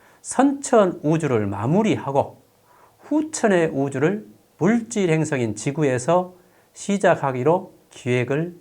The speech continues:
하신 것입니다. 그렇다면 후천 우주를 왜 지구 같은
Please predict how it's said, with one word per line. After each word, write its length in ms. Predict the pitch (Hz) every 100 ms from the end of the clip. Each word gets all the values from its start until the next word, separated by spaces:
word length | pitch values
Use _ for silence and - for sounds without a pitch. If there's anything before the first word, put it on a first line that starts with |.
| _ _ _
하신 380 | - 160 233
것입니다. 480 | 175 - 120 113 - _ _ _ _ _ _ _ _ _ _ _ _ _ _ _ _ - - -
그렇다면 760 | 117 127 127 127 104 98 101 - _ _ _ _ _ _ - -
후천 520 | - 262 294 - 262
우주를 560 | 190 151 160 143 110 95
왜 260 | 127 233 262
지구 260 | - -
같은 520 | 180 151 - 165 196